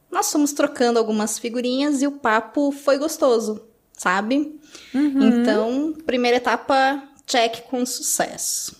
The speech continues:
Speaker 2: E é difícil engajar uma conversa assim, né, no Tinder. Nossa, como é difícil.
Speaker 1: É muito difícil, porque todo mundo sabe que Tinder só serve pra gente botar a transa em dia, né?
Speaker 2: <laughs>
Speaker 1: É só pra isso.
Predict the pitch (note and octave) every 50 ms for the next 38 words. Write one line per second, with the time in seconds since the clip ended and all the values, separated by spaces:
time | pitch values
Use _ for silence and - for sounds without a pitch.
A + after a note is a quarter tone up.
0 | _ _ - F3+ F3+ F#3+ F3 F#3+ C4 D#4+ - - - - A#3+ F#4 D4+ - C#4 A#3+
1 | G#3+ G3 F#3 E3+ F3+ G3 F#3 F#3+ E3 D#3 E3+ E3+ E3 E3 E3 E3 - F3+ F#3 E3
2 | E3+ F3 D3+ D3 C#3+ D3+ D3 - - D#3 - - - F3 E3 C#3+ C3+ C3+ C#3 D3
3 | D3+ D#3+ F3 F#3+ G3 F3+ E3 D#3 D#3 - - - F#3 F#3 E3+ D#3+ D#3 D#3 C#3+ E3
4 | F3 F3+ F#3+ G#3 G3 G3+ - E3 E3+ - G#3 A3 A3 G#3+ G3 - - - F#3+ E3
5 | E3 - - - C3+ C#3 C#3 - - - - _ - E4 F4 E4+ D4 C#4+ D4+ D#4
6 | D#4+ C4+ C4 C4+ C4+ A#3+ B3+ C4 - - C4+ C4+ C#4+ C#4+ C4+ C#4 C#4 C4+ C4 C4+
7 | C#4 B3+ A3+ - - B3+ - - A#3+ A#3 A#3+ C4 C4+ C4 - - C4+ C4+ C4+ -
8 | C4 A#3 A#3 A#3 C4 C4+ C4+ - B3+ B3 A#3+ B3 A3+ G#3 G#3+ A3+ A#3 - - -
9 | C4+ C4+ C4 B3+ B3 A#3+ A3 G3+ G#3+ A3+ A#3 - - A#3 A3 A3 A#3 B3+ C4+ C#4
10 | C#4+ D4+ D4+ - - B3 C4 - - C4 B3 A3+ A#3 A#3+ A#3 B3+ B3+ C#4 C#4 B3
11 | A3 F#3+ E3+ E3 E3 E3+ F3 F3+ A3 C4+ D4+ D4 - - - - - - D4+ -
12 | - - F4+ - - - F#4+ - - A3+ - F4 - G4 G4 A3+ E3 D#3 - -
13 | -